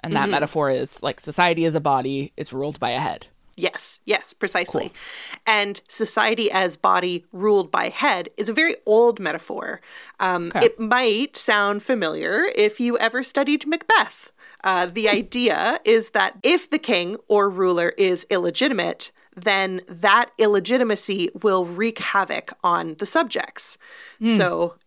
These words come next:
Speaker 2: in Macbeth, the title character becomes king through murder most foul, rather than through the so-called proper lines of succession. And pretty soon,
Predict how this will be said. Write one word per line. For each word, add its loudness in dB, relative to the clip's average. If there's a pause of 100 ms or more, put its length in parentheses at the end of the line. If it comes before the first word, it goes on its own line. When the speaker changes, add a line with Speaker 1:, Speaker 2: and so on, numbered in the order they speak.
(160)
Speaker 2:
in 4
Macbeth, -2 (100)
the 2
title 4
character 0
becomes -2
king -2
through 0 (100)
murder 0
most -4
foul, -2 (220)
rather 4
than 0
through -2
the -2
so-called 0
proper 2
lines -2
of -4
succession. -4 (280)
And -2
pretty 4
soon, 2